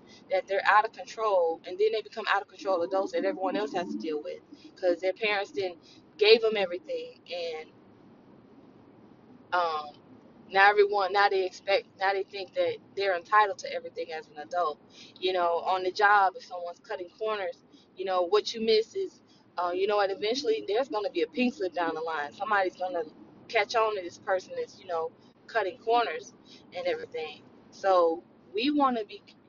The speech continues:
we wanna keep doing what God has called us to do, and we're gonna keep our eyes on that. We're gonna water, keep watering what he's given us to water,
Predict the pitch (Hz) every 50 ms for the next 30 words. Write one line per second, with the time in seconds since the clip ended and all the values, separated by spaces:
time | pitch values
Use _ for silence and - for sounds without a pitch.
0 | - - 240 262 240 202 175 170 - - - 262 269 262 - - 240 233 220 220
1 | 220 214 214 202 185 175 160 - - 190 202 208 202 196 - - - 196 185 180
2 | 180 196 214 - 302 285 285 - 415 427 427 415 214 - - _ _ _ _ _
3 | _ _ - - 370 359 - 165 - 320 160 466 466 - - - - - _ -
4 | - - 415 415 392 403 392 180 175 - - - 220 - 196 196 190 - - 185
5 | 190 185 185 - 175 175 185 196 202 208 214 - - - 202 196 190 185 180 170
6 | 170 180 190 208 214 208 226 214 - - 247 233 - 220 220 220 214 214 220 220
7 | 220 220 220 - _ _ _ _ _ - - 196 180 180 - - 220 - - -
8 | 226 208 175 - - 180 202 - - - 247 220 220 220 220 214 214 220 226 -